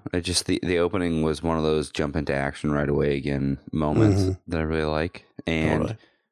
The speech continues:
Speaker 1: where you see Maul ignite his lightsaber while still holding his cane.
Speaker 2: <laughs> Yeah.
Speaker 1: Which, uh, it's pretty Yoda-like. I like that.
Speaker 2: Yeah.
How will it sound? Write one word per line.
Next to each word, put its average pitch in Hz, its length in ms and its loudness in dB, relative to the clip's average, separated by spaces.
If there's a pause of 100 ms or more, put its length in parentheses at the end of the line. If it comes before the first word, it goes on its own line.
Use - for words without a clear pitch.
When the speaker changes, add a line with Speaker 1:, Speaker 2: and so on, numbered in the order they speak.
(120)
Speaker 1:
where 82 100 0
you 80 160 0
see 82 440 0 (100)
Maul 76 720 -2
ignite 80 320 -2
his 76 120 -2
lightsaber 80 720 0
while 82 320 0
still 85 280 -2
holding 82 340 -2
his 78 160 -2
cane. 85 440 -2 (260)
Speaker 2:
<laughs> - 260 -14
Yeah. 95 760 6 (460)
Speaker 1:
Which, - 640 -4 (400)
uh, 76 400 2 (520)
it's - 160 -20
pretty 90 240 0
Yoda-like. 90 600 0 (120)
I - 60 2
like 80 200 0
that. 92 220 -2 (720)
Speaker 2:
Yeah. 98 300 -2